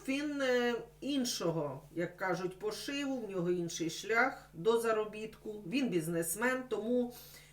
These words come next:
йому війна не цікава. Але ж залишились, е, е, брити все одно,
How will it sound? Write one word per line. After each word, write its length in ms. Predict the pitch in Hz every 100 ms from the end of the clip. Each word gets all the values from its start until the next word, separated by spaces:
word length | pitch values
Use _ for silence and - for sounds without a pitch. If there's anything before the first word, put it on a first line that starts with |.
| -
йому 320 | 185 220 226
війна 720 | 214 214 202 196 226 262 254
не 400 | 175 190 202 220
цікава. 1000 | 220 - 220 214 - 190 165 139 143 - - - - - - - - - - - - - - - - - - - - - - -
Але 340 | 190 208 220
ж 60 | 185
залишились, 960 | 208 208 220 214 196 196 185 - -
е, 260 | 151 160 -
е, 180 | 160 170
брити 800 | 160 196 233 226 185 165 156 156 - - - -
все 240 | - 190
одно, 640 | 185 185 180 208 214 202